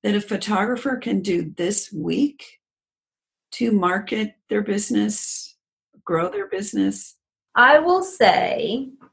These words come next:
Speaker 2: one of the things that you could do this week is learn how, like, go and find someone you can network with.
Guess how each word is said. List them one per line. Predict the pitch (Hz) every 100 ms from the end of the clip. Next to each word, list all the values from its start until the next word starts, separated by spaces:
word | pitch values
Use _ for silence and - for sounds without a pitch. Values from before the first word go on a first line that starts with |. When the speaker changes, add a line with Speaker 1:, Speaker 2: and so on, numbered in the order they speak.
| _ _ _ _ _ _ -
Speaker 2:
one | 202 220 220 247 269 302
of | 302 - 247 233
the | 247
things | 202 202 196 196
that | 208 -
you | 202 202
could | - 185
do | 196 196 180
this | 180 208 220 202
week | 175 175 - - - _ _ _ _ _ _ _ _ _
is | 196 185 180 175 175 175 - - _ -
learn | 196 180 190 208 254 269
how, | 254 - 196
like, | 202 180 180
go | 208 226 269
and | 226 220 208 208 202 - _ -
find | 202 214 220
someone | 220 208 196 190 185
you | 185
can | 208 180 180
network | 175 170 - 196 262 277 -
with. | 311